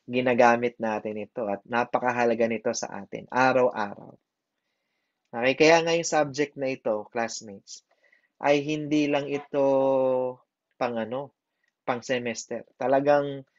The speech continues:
ah, magagamit natin ito kahit wala na tayo sa eskwelahan, kahit sa pagtanda natin, yung ethics, yung religion, religious experience natin, spirituality. So, makaka-, ano talaga yun.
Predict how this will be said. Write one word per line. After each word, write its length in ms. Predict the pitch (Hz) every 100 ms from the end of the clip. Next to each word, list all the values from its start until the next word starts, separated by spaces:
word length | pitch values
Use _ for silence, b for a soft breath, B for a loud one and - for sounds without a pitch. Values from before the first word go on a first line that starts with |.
| _ _ _ _
ah, 320 | - 131 127 127
magagamit 640 | 127 139 139 139 143 143
natin 400 | 135 135 135 131
ito 160 | 123 156
kahit 400 | 127 117 117 117 _
wala 320 | 123 117 143
na 160 | 143 127
tayo 320 | - 123 117 120
sa 160 | 120 113
eskwelahan, 640 | - 135 131 135 143 131
kahit 240 | 117 117
sa 160 | - 123
pagtanda 640 | - 117 120 117 120 123
natin, 400 | 127 123 - 123 120
yung 160 | 120 107
ethics, 800 | 135 143 - - - - - _ b b b b b b -
yung 320 | 123 135 131
religion, 640 | 127 135 165 185 208 214 247 _
religious 480 | 117 120 135 147 147
experience 720 | - - 175 175 180 180 -
natin, 320 | 180 185 208
spirituality. 960 | 127 - 139 147 151 160 180 190 - 208 _ _ _ _ _ _ _ _
So, 560 | - - 135 139 139 135
makaka-, 560 | 139 147 143 139 127
ano 160 | 131 131
talaga 320 | 131 123 117
yun. 320 | 120 117 110